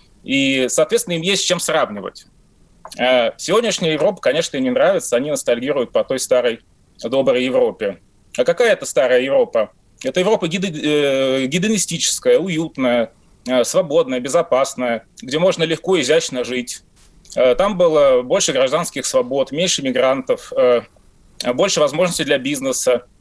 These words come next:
э, меньше вот этой вот социалистической уравниловки и регулирования, которое сейчас, конечно, очень сильно подбешивает, м, подбешивает в особенности тех, э, э, либерально мыслящих русских западников, которые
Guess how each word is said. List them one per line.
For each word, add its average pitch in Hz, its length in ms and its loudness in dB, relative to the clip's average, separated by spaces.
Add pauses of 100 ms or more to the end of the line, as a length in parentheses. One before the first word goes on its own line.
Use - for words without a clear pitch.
(280)
э, 120 260 2
меньше 151 580 2
вот 131 200 0
этой 143 200 -2
вот 139 160 0
социалистической 139 840 -4
уравниловки 147 600 0
и 139 40 -2
регулирования, 139 540 -2
которое 127 320 0
сейчас, - 260 0
конечно, 131 400 -2 (100)
очень - 240 -4
сильно 139 420 -2 (460)
подбешивает, 135 760 -2 (120)
м, 110 200 -10 (120)
подбешивает 147 560 -2 (520)
в 139 100 0
особенности 151 520 -2
тех, - 440 -2
э, 135 260 4 (760)
э, 117 320 4
либерально 151 440 0
мыслящих 156 460 -4
русских 143 380 -2
западников, 139 640 -2
которые 165 600 0